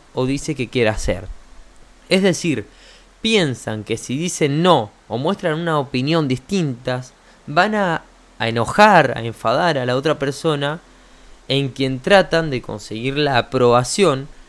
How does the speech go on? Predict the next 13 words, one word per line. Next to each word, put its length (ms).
y 100
temen 380
mucho 580
que 400
la 200
otra 240
persona 640
le, 600
se 140
enoje 500
con 160
ellos. 340
Necesitan 760